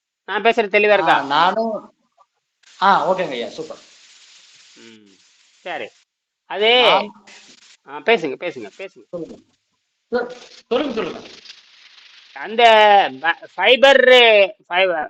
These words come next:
Speaker 1: ஆப்டிக்கல் ஃபைபரா இருந்தா, ஃபைபர் கேபிளா இருந்தா நல்லா, நல்லா எடுக்கும். இந்த சிப்ல போடக்கூடிய மெமரியில இருந்தா அந்த அலைவரிசை பிரச்சனை உண்டாகும்.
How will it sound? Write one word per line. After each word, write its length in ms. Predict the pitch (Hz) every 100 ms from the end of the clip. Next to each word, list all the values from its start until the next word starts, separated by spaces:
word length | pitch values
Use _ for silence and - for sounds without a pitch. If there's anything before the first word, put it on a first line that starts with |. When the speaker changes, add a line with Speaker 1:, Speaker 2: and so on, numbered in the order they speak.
| -
Speaker 1:
ஆப்டிக்கல் 520 | 170 202 - 226 226
ஃபைபரா 440 | 190 208 208 220 202
இருந்தா, 400 | 190 196 208 175
ஃபைபர் 320 | 196 214 214
கேபிளா 380 | 190 185 180 175
இருந்தா 440 | 170 196 196 196
நல்லா, 300 | - 160 170 147 139 127 117 107
நல்லா 240 | 143 165
எடுக்கும். 580 | 165 139 127 127 180 269 _ _ _ _ _ _
இந்த 580 | - 190 202 196 190 185 - _ _ _ _ -
சிப்ல 300 | 226 269 269
போடக்கூடிய 460 | 233 226 220 214 196
மெமரியில 560 | 180 196 254 254 226
இருந்தா 240 | 202 196 220 180 160 143 151
அந்த 340 | 156 170 185 180 160 156 - _
அலைவரிசை 440 | 156 233 233 214 220
பிரச்சனை 380 | 185 160 165 139
உண்டாகும். 360 | 113 98 _